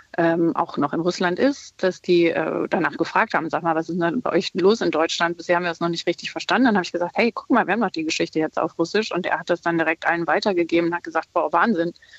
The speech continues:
wie die da jetzt aufmerksam werden." Also das scheint schon zu funktionieren. Und wir haben's zum Beispiel auch auf Türkisch und Arabisch gemacht. Auch für die Leute, die jetzt hier in Deutschland wohnen, die einen Zuwanderungshintergrund haben und, äh, vielleicht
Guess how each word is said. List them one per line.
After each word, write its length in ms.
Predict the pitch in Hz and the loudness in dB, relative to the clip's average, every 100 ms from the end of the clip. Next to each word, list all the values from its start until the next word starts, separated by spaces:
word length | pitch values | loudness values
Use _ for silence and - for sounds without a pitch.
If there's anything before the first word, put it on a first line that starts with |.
| - _ _ - | -20 _ _ -4
wie 180 | 180 | 2
die 100 | 170 | 4
da 100 | 165 | 4
jetzt 160 | 165 160 | 2 2
aufmerksam 640 | 170 170 165 165 170 160 | 0 0 -2 0 -2 0
werden." 360 | 156 160 170 240 - - - | 2 2 2 -2 -4 -20 -6
Also 200 | 175 175 | -2 0
das 160 | 175 185 | 0 2
scheint 240 | 202 208 | 0 0
schon 180 | 220 214 | -2 -2
zu 120 | 208 | -2
funktionieren. 640 | - 214 - 208 208 196 156 | 0 0 2 2 4 2 2
Und 100 | 175 | 0
wir 60 | |
haben's 180 | 170 175 | 0 -2
zum 140 | - 175 | 2 4
Beispiel 260 | 165 - | 4 0
auch 100 | 165 | -2
auf 120 | 160 | -2
Türkisch 340 | - 202 185 - | -2 -2 0 -2
und 140 | 170 | 0
Arabisch 480 | 151 151 156 226 - | 0 2 2 0 0
gemacht. 360 | 220 226 262 - - - - - _ _ - | 2 2 2 -6 -18 -18 -18 -20 _ _ -2
Auch 140 | 175 | 0
für 160 | - 185 | 2 4
die 120 | 175 | 6
Leute, 280 | 175 180 170 | 4 4 2
die 80 | |
jetzt 160 | 170 160 | 0 2
hier 100 | 160 | 2
in 80 | 160 | 2
Deutschland 580 | 156 175 - 214 220 220 | 2 0 0 2 2 4
wohnen, 360 | 226 233 240 - - _ | 6 6 4 0 -12 _
die 340 | - 202 202 196 | -2 2 4 2
einen 200 | 190 185 | 2 0
Zuwanderungshintergrund 1000 | 208 196 190 185 185 190 190 175 190 185 | 0 0 0 -2 0 0 0 0 0 2
haben 340 | 180 190 190 | 2 2 0
und, 380 | - 175 170 - | 0 0 0 -2
äh, 240 | 170 175 | 2 2
vielleicht 560 | 165 - 156 175 - | 2 -2 0 -2 -6